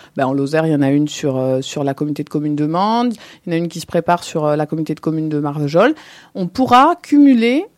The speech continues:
un prêt à taux zéro et les aides de l'ana, plus éventuellement un éco-prêt à taux zéro. Euh, donc pour en revenir effectivement aux travaux, euh, qui permettent de bénéficier des aides du programme Habiter mieux, il faut que ces travaux permettent un gain énergétique de vingt-cinq pour cent.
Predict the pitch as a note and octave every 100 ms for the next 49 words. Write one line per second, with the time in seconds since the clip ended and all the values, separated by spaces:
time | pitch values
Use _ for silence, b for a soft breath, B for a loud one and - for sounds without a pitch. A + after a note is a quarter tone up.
0 | - C4+ C#4 C#4 B3 B3 A#3 A3+ G#3+ G#3+
1 | G#3 G3+ _ _ - C#4+ C4+ A#3 A3+ G3+
2 | G3 F3 F#3+ C#4 G4 _ D#4 F#4 - B3
3 | A3 G3 G3 F#3 D4 B3+ G#3 G3+ G3+ -
4 | A3+ A3 E3+ F3 - - _ _ _ _
5 | _ b b b b b b b b b
6 | _ _ _ G#3+ G#3+ G#3 G3+ G3+ G3 G3
7 | F#3+ F#3+ G3+ A3 E4 E4 E4 D#4+ C#4+ D#4
8 | D4 D4+ C4+ B3 A#3+ - A#3+ B3+ B3+ G#3+
9 | - A#3+ A#3 A3+ B3+ B3+ A#3+ F#3 F3+ F3
10 | F3 - G#3 G#3+ A3+ A3 G3+ G3 G3+ G3+
11 | - A3 G3 G3 G3+ F#3+ G3 - F#3+ F#3+
12 | F#3+ F3 F3+ G3 B3+ F4 C#4 A3+ A#3+ -
13 | A3+ B3+ D4+ C4+ B3+ C#4+ D4 A3 G#3+ A3
14 | C4+ D4 C4+ A3 A#3+ A#3 D4 D4 B3+ A3+
15 | A#3+ C4+ C4 C4 B3+ B3+ - F3+